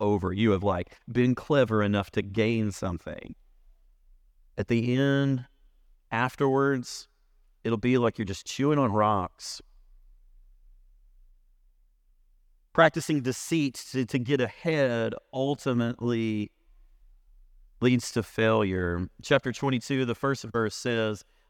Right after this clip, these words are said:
"A good name is to be chosen rather than great riches, and favor is better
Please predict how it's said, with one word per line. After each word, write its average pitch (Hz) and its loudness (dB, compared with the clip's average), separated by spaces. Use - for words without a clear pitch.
"A 117 0
good 127 0
name 127 0
is 117 -4
to 120 -2
be 113 0
chosen 113 0
rather 117 2
than 104 0
great 107 2
riches, 101 0
and 98 -4
favor 123 0
is 104 -4
better 113 0